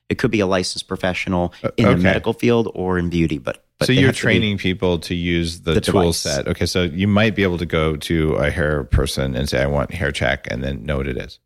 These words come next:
Speaker 1: Yes, if they are a
Speaker 2: Okay.
Speaker 1: certified hair coach,
Speaker 2: Uh-huh.
Speaker 1: which is a training program that we do here in the office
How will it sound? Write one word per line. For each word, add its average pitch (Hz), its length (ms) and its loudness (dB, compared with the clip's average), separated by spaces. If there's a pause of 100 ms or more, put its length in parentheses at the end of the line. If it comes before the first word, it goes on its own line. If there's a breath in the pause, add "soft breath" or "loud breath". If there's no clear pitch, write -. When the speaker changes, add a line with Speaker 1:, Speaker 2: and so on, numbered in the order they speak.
Speaker 1:
Yes, 107 320 2
if - 100 -12
they 147 120 6
are 151 120 2
a 120 40 2
Speaker 2:
Okay. 113 80 -2
Speaker 1:
certified 101 540 0
hair 147 220 2
coach, - 560 -6 (200)
Speaker 2:
Uh-huh. 82 320 -2
Speaker 1:
which 98 200 -2
is 95 80 -4
a 98 40 2
training 101 280 0
program 87 400 0
that 85 160 -2
we 87 80 -2
do 85 140 -2
here 90 220 -4
in 87 80 2
the 85 80 0
office 85 600 -4